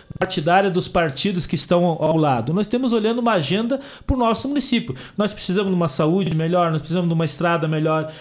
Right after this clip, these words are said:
nós precisamos, entendeu, ter projetos de qualificação aonde que de fato precisamos, ah, captar recurso pro nosso município e não só tirar dinheiro do caixa pra fazer obras, enfim.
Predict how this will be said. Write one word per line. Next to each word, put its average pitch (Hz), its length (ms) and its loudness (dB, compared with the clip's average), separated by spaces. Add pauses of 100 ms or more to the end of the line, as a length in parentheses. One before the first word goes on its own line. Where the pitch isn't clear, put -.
(120)
nós 175 160 0
precisamos, 190 600 0
entendeu, 190 260 0
ter 190 140 -2
projetos 196 560 0
de 160 60 -6
qualificação 190 800 0 (220)
aonde 185 340 2
que 196 120 -2
de 180 100 0
fato 190 380 0
precisamos, 185 680 0 (300)
ah, 156 180 -2
captar 208 560 2
recurso 202 460 0
pro 180 140 -2
nosso 185 240 2
município 175 480 0
e - 20 0
não 190 160 2
só 202 180 0
tirar 180 340 0
dinheiro 170 300 0
do 156 120 0
caixa 180 440 2 (280)
pra 170 100 0
fazer 165 360 0
obras, 165 440 4
enfim. 175 400 -2